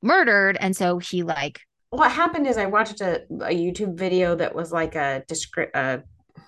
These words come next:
Speaker 2: description of this, and it was confusing. And that, and
Speaker 1: Mm.
Speaker 2: so that's why I was confused. 'Cause, like, when I read it, I'm like, "I'm pretty sure Doctor Manette didn't get stabbed,"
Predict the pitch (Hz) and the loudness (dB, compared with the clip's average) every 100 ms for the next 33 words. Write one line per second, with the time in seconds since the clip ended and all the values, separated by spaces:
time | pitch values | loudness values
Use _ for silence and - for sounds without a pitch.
0 | _ - 175 - 185 - 202 190 214 214 | _ -12 -10 -6 -6 -4 -6 -2 -2 -2
1 | - 196 175 175 165 165 139 139 127 123 | -4 -2 -2 -4 -4 -8 -8 -10 -8 -10
2 | - 165 151 - 180 165 160 190 - _ | -6 -4 -4 -2 -2 0 2 0 -4 _
3 | _ _ _ - 180 170 160 165 156 - | _ _ _ -8 0 0 0 0 2 2
4 | 165 160 160 156 151 151 139 - 147 - | 0 -2 -4 -10 -6 -4 -4 -6 -8 -2
5 | 202 196 208 185 185 202 330 269 190 - | 0 2 4 4 6 6 6 8 6 6
6 | 208 208 202 - - 440 403 494 523 508 | 2 2 0 -2 -6 -6 -4 2 2 2
7 | 440 370 277 269 220 185 - 156 127 151 | 2 4 2 2 0 0 0 -4 -2 -4
8 | - - - 135 - | -4 -8 -4 -2 -2